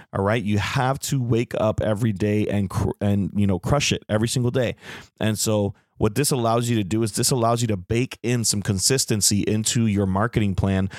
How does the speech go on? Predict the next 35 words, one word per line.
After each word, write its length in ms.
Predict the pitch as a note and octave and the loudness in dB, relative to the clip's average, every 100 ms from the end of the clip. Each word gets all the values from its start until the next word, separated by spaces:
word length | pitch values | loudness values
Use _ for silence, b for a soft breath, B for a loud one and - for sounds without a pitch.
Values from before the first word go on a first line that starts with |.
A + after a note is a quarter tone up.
| B - | B -4
so 240 | - G2+ | 0 0
that 340 | G2 G2+ G2 B _ A2 | 2 2 0 B _ -4
regardless 560 | G#2+ G#2 A2+ C3 C3+ | -2 2 0 2 0
of 100 | G#2+ | 0
what's 240 | G#2+ A#2 - | 0 -2 0
going 300 | B2 A#2 A2 | 0 0 2
on 180 | A#2 | 2
in 140 | A2 G2+ | 0 0
your 160 | A2 | 0
life, 440 | A2+ B2 G#2+ G2+ - B B - | 2 2 0 -2 -8 B B -8
there 280 | F#2+ A2+ A#2+ | -2 0 0
is 80 | - | 0
something 500 | C3+ C#3 D3 D#3+ D3 | 0 0 -2 -2 0
that 220 | B2 G#2+ | 0 2
will 160 | A#2+ | 0
be 160 | B2+ B2 | 0 0
running 260 | B2 B2 A#2 | 0 0 0
on 100 | A2 | 0
autopilot 680 | A#2+ B2 G2+ G#2 G2 G2 - | 0 0 0 0 2 2 0
if 240 | A2 - | -2 0
you 80 | A2+ | -2
do 220 | G2+ G#2+ | 0 0
this 220 | G2 G2+ | 2 -2
correctly. 560 | - G2+ G2+ - D2+ - B B B - | 0 0 0 0 -4 -4 B B B -4
All 60 | F#2 | 0
right. 240 | F#2+ A#2+ | 2 0
And 120 | - G2 | 0 0
when 160 | G2 | 2
you 120 | G2+ | 2
schedule 480 | G2+ - B2 B2 C3 | 2 0 0 0 -2
content, 480 | - D3 D3 C3 G2+ | -2 -2 0 0 -2
this 160 | A#2 - | 0 -2
allows 480 | A2 A2+ B2 A#2 | 0 2 2 0
you 140 | G#2 G#2 | -2 -2
to, 360 | - G2+ G2+ | 0 0 0